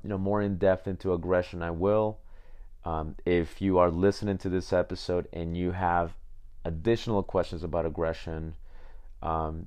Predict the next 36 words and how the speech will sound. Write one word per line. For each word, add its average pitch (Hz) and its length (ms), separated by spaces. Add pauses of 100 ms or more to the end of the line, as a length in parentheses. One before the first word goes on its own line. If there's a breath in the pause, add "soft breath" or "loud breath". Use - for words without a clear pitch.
(120)
that, 85 340
uh, 80 260 (120)
you 92 80
know, 87 120
that, 82 320
that 82 160
kind 92 180
of 87 100
fit - 540
into 82 640 (600)
what 85 260
we're 85 120
talking 92 440
about 80 400
in 82 260
this 90 240
episode 85 360
and 80 80
the 76 40
previous 95 420
episode, 82 460
if 78 160
you 92 140
want 85 180
a 85 60
little 95 180
bit 92 140
more 85 180
detail, 82 580 (320 soft breath)
you - 80
can 104 140
certainly 101 380
send 92 260
me 90 80
a 85 60
message, 92 640